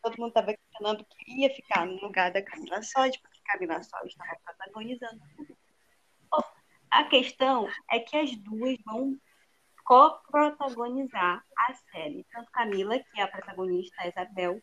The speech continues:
como Dulce Maria, Dulce Maria, que vem com uma personagem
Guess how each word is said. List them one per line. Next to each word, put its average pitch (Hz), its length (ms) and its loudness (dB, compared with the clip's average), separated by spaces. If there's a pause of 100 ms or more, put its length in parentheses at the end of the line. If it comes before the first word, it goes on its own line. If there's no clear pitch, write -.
(100)
como 233 400 -6
Dulce 180 320 -16
Maria, 220 480 0 (540)
Dulce 202 220 -14
Maria, 214 300 4
que 254 320 -6 (600)
vem 240 240 6
com 269 140 2
uma 233 160 4
personagem 214 580 4